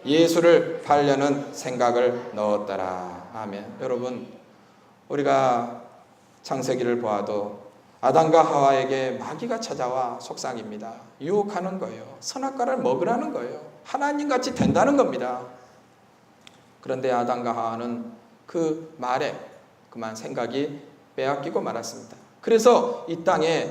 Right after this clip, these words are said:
범죄가 들어오게 된 것입니다.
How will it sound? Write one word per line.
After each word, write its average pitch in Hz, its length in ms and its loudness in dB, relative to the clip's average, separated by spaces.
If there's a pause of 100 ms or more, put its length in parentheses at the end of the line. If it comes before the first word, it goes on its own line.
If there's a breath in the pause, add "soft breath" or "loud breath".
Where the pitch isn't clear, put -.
(440)
범죄가 120 800 -2
들어오게 127 720 -4
된 113 140 -6
것입니다. 107 420 -6